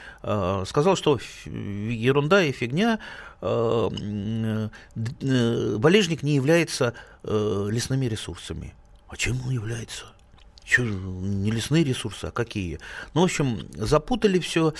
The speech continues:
и в конце концов решили поступить всё-таки правильно, разрешить нормально валежник собирать. Нечего тут смеяться. Ну да,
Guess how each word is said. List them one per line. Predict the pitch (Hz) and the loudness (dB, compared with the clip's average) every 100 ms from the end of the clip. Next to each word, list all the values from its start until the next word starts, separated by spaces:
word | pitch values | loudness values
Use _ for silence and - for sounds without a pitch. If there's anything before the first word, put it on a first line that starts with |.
| - - | -8 -4
и | 160 170 123 | 2 4 4
в | 104 | 2
конце | 143 135 | 0 0
концов | - 127 - 139 | 0 0 0 -4
решили | 123 - 131 | -4 -2 -2
поступить | - - - 110 107 | -2 -4 -4 -4 -6
всё-таки | - - 110 | -6 -6 -8
правильно, | - 208 147 110 | -2 0 0 2
разрешить | 104 110 110 151 120 | 2 2 -2 -6 -6
нормально | 95 104 107 95 | -6 -6 -6 -6
валежник | 92 117 104 - | -6 -6 -8 -8
собирать. | 95 92 87 - | -6 -4 -6 -2
Нечего | 214 - - | -2 -2 -4
тут | - | -6
смеяться. | - 147 160 190 185 - 95 104 | -6 -4 0 -2 -2 -4 -4 -4
Ну | 110 135 196 | -6 -2 2
да, | 127 143 165 | 4 6 4